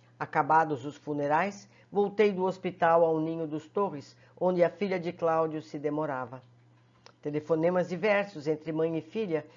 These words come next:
examinavam a nova situação. Dona Márcia reclamava o regresso. Nemésio desejava que a secretária lhe amparasse a moradia. Ele próprio, em dando momento,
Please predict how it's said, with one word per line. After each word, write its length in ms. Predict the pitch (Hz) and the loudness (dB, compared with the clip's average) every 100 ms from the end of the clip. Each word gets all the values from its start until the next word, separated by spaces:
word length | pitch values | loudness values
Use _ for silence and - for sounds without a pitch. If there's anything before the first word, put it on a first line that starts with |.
| - - | -16 -8
examinavam 720 | 160 190 185 175 180 160 165 | 0 2 4 4 4 4 2
a 60 | |
nova 240 | 165 170 170 | 4 2 0
situação. 600 | 170 156 165 - 139 135 _ _ _ - - | -4 -4 -4 -4 -12 -14 _ _ _ -20 -16
Dona 240 | - 147 143 | -8 -2 0
Márcia 400 | 160 180 175 160 | 2 2 2 -2
reclamava 640 | 147 151 147 147 170 156 | -4 -4 -4 0 0 0
o 40 | 151 | -2
regresso. 640 | 160 151 147 147 - - - - - | -4 -2 -4 -4 -8 -20 -20 -20 -4
Nemésio 520 | 156 156 170 202 160 | 0 6 8 8 4
desejava 580 | 160 160 151 143 175 175 | -2 -2 -2 -2 0 0
que 100 | 160 | -2
a 40 | 156 | -6
secretária 640 | 160 147 147 - 160 160 | -8 -6 -8 -4 -4 -2
lhe 120 | 151 | -2
amparasse 520 | 160 151 151 160 165 156 | -4 -4 -2 -2 -2 -4
a 40 | |
moradia. 600 | 160 156 151 127 139 135 - _ _ | -4 -4 -4 -6 -10 -12 -14 _ _
Ele 180 | 160 151 | -4 -2
próprio, 580 | 147 160 170 180 170 151 | -2 0 4 4 2 -2
em 180 | 151 151 | -2 -2
dando 460 | 156 160 156 143 | 0 0 0 -4
momento, 560 | 143 143 147 170 180 - | -8 -6 -2 -2 -4 -12